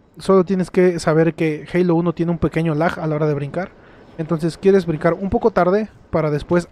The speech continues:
agacharte y, y poder aterrizar aquí. Es importante que cuando te agaches lo hagas justo al final del brinco. ¿Por qué? Porque si tú te agachas muy temprano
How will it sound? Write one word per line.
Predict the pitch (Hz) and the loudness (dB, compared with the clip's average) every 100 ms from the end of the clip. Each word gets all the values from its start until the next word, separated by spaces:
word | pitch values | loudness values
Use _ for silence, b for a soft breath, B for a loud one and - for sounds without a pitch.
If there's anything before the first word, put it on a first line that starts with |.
| - | -8
agacharte | 165 156 160 156 175 | -6 -2 -2 -2 -2
y, | 165 147 196 196 | -4 -6 -14 -8
y | 156 | -6
poder | 147 156 147 | -4 -4 -4
aterrizar | 143 151 139 147 139 | -4 -6 -8 -6 -8
aquí. | - 247 b b b _ _ - | -8 -14 b b b _ _ 0
Es | 226 | 4
importante | 311 196 165 185 - | 4 2 0 -2 -2
que | 214 | -2
cuando | 175 151 | -2 0
te | 147 | 0
agaches | 147 151 233 202 | -2 0 -2 -2
lo | 170 165 | 0 2
hagas | 214 | 2
justo | - - 277 - 285 269 - | 0 2 2 4 0 0 0
al | 175 175 | 0 0
final | - 156 165 | -6 -2 0
del | 165 147 | 0 -2
brinco. | 147 147 135 - B B B B B B _ _ | -4 -8 -12 -16 B B B B B B _ _
¿Por | 170 156 | -2 0
qué? | 190 170 | 2 2
Porque | - 156 156 | 2 -4 -4
si | - | -8
tú | - | -2
te | 262 | 2
agachas | 240 262 208 | 2 0 0
muy | 214 | 0
temprano | 208 180 156 160 226 | -2 -2 -2 -2 -4